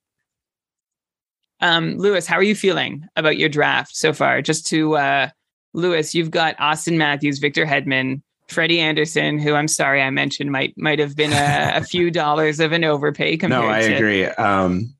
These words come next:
Speaker 2: especially seeing Ettinger just go for seventeen.
Speaker 1: Yeah.
Speaker 2: Um, I just, I was looking at him and I saw, uh, that, who was it who had went before? Like, Jarry had gone for sixteen. So I was like, "Yeah, twenty is not bad." But yes, knowing what I know
Speaker 1: Yeah.
Speaker 2: now.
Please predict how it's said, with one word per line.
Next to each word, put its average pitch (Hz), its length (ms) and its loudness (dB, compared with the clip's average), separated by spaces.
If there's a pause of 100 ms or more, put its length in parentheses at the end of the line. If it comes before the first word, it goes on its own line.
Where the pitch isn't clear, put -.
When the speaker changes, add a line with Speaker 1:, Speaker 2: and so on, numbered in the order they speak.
(100)
Speaker 2:
especially 107 540 0
seeing 95 440 2
Ettinger 90 480 0
just 82 300 -2
go 80 380 0
for 78 580 0
seventeen. 87 800 0 (480)
Speaker 1:
Yeah. 82 280 -2
Speaker 2:
Um, 78 320 -4 (160)
I 92 120 0
just, 92 260 0
I 98 120 0
was 95 180 0
looking 107 260 0
at 90 180 0
him 92 320 0
and 85 160 0
I 82 120 0
saw, 78 720 2 (180)
uh, 73 600 0
that, 78 480 -2 (400)
who 104 180 -2
was 82 240 2
it 76 220 2
who 92 120 -2
had 80 80 2
went 78 200 0
before? 76 280 -2
Like, 85 180 -2
Jarry 87 300 0
had 90 120 0
gone 95 180 0
for 90 120 -2
sixteen. 101 520 -2
So 131 80 -2
I - 20 0
was 139 80 -2
like, 147 140 -2
"Yeah, 180 160 0
twenty 123 260 -2
is 101 80 0
not 87 220 -2
bad." 73 260 0
But 90 100 0
yes, 71 220 0
knowing 131 220 2
what 104 120 0
I 90 80 0
know 87 160 2
Speaker 1:
Yeah. 80 60 0
Speaker 2:
now. 76 360 0